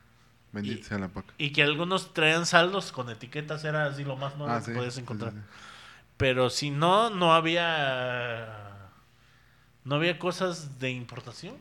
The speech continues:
Speaker 2: güey. El, antes de eso, no. Y las mu-, los muñecos, los juguetes, pues, eran mucho más simples y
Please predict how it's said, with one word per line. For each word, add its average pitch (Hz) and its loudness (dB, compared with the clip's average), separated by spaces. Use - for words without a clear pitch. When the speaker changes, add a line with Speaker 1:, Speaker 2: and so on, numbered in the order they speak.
Speaker 2:
güey. 180 -16
El, 156 -18
antes 214 -8
de 196 0
eso, 240 -6
no. 208 -12
Y 131 -6
las 120 -6
mu-, 123 -10
los 127 -4
muñecos, 143 -6
los 117 -8
juguetes, 110 -10
pues, - -14
eran 104 -10
mucho 101 -10
más 92 -14
simples 101 -14
y 73 -18